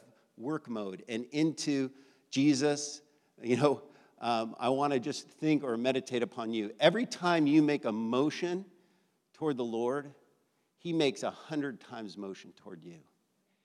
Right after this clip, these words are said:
And he wants you to experience an evidence of that is joy.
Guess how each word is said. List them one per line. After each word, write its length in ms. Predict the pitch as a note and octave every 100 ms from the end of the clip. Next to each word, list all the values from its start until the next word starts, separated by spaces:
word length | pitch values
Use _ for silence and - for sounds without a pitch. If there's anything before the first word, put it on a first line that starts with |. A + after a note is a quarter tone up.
| _ _ -
And 100 | A#2+
he 180 | C3+ E3+
wants 440 | D#3+ E3 E3 -
you 60 | E3
to 60 | D3+
experience 840 | C3+ - - D#3+ D#3 D#3 C#3+ A2
an 200 | C#3 A#2 -
evidence 580 | C#3+ E3+ F3 D3 B2+ -
of 100 | B2+
that 600 | G#2+ G#2 G2+ - - _ -
is 240 | A#2 G2
joy. 420 | F#2+ C#3+ D3+ C3+